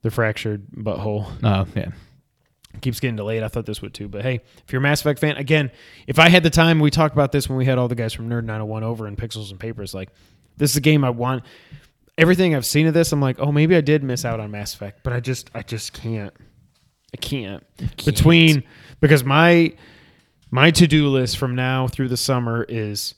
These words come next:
Speaker 1: Zelda, Sonic Mania as a distraction, Horizon Zero Dawn, fill in the blanks with a little bit of Bomberman here, a little bit of Ultra Street Fighter two here, some Mario Kart.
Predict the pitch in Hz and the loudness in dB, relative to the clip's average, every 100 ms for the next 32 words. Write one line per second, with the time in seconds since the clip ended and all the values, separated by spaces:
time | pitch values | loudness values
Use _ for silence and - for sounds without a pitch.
0 | _ _ _ - 143 165 170 180 175 - | _ _ _ -2 2 4 4 4 4 -2
1 | - - - _ _ _ _ _ - - | -14 -20 -20 _ _ _ _ _ -16 -4
2 | 135 147 - 147 143 147 143 135 135 135 | 0 0 0 0 0 2 0 -2 -4 -2
3 | 139 127 120 127 117 113 - _ _ _ | 0 0 -2 -4 -4 -6 -12 _ _ _
4 | - 117 120 117 113 117 110 110 107 107 | -6 0 0 0 -4 -4 -4 -4 -4 -6
5 | 104 98 _ _ _ _ 123 117 110 101 | -10 -12 _ _ _ _ -4 -4 -4 -6
6 | 107 101 - 107 98 123 117 107 113 135 | -6 -6 -8 -8 -6 -4 -2 -2 0 2
7 | 143 143 139 143 139 131 117 113 113 107 | 2 2 2 4 4 2 0 -4 -6 -8
8 | 113 - 101 98 120 120 131 127 117 107 | -10 -8 -8 -6 -4 -2 0 -2 -6 -8
9 | 110 113 107 - 107 | -8 -6 -6 -6 -8